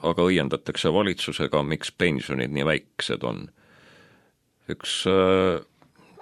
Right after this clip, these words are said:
naisterahvas oli väga kuri valitsuse peale, kui ta minu jutule tuli. Ta jõudis ikka selle Ansipi ja kelle juurde veel, ma ei tea, need saated on eetris ka kunagi hiljem, kes siis valitsejad on,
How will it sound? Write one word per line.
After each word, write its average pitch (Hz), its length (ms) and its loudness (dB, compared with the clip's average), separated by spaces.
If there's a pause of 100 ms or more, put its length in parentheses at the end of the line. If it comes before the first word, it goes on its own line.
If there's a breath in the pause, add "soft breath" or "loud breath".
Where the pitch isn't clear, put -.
(640)
naisterahvas 101 720 0
oli 104 320 2
väga 98 320 6
kuri 71 340 0
valitsuse 65 640 -4
peale, 67 360 0
kui 67 120 -4
ta 67 320 2
minu 71 200 0
jutule 65 420 -2
tuli. 65 260 -2
Ta 71 100 -2
jõudis 82 460 2
ikka - 320 -8
selle - 220 -4
Ansipi - 500 -4
ja 71 80 0
kelle 73 320 0
juurde 80 380 0
veel, 95 320 4 (300)
ma - 160 -12
ei - 120 -16
tea, 90 160 2 (320)
need 62 240 -6
saated 71 380 -2
on 73 180 -2
eetris - 720 -4
ka 71 100 -2
kunagi 76 380 -4
hiljem, 80 400 0 (380 loud breath)
kes - 240 -8
siis 101 340 -2 (180)
valitsejad 82 500 -2
on, 78 280 -2